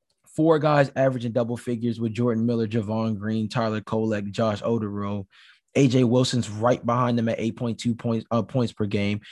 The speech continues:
They got a gang of rebounders. Miller with five point nine, Javon Green with five,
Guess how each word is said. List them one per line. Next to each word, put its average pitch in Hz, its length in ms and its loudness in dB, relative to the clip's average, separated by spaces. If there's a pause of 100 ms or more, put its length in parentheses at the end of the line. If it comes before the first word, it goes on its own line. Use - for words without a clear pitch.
They 135 80 4
got 139 160 6
a 120 60 6
gang 117 560 2
of 117 120 2
rebounders. 113 720 0
Miller 123 260 4
with 113 160 -2
five 113 300 -6
point 117 240 -2
nine, 113 420 0 (260)
Javon 120 380 2
Green 120 260 2
with 110 120 -2
five, 110 560 -2